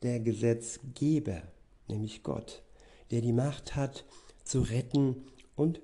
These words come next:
zu verderben. Wer bist du, dass du den anderen richtest?“ Der nächste Abschnitt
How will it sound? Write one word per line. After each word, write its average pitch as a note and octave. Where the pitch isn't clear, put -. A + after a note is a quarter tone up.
zu C3
verderben. B2
Wer C3+
bist D3
du, F#3+
dass F#2+
du D3
den A2+
anderen B2+
richtest?“ -
Der B2
nächste D3+
Abschnitt A#2